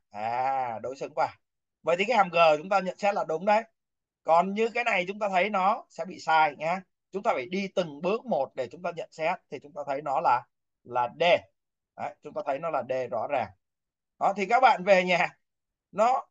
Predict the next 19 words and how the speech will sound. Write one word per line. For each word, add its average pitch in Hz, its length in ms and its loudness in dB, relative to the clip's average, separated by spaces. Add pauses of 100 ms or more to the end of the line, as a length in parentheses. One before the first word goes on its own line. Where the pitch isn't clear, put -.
nó 233 160 -2
đang 240 260 4
còn 185 200 2
ở 120 220 -6
bước 254 260 0
rất 330 200 -2
là 202 140 2
đơn 233 240 0
giản 175 380 0
các 240 120 0
bạn. 247 260 4 (840)
Sang 285 300 -4
năm 285 280 0
chúng 311 140 -10
ta 269 140 2
học 214 280 -2
về, 170 540 4 (460)
về, 180 340 2
à, 156 360 4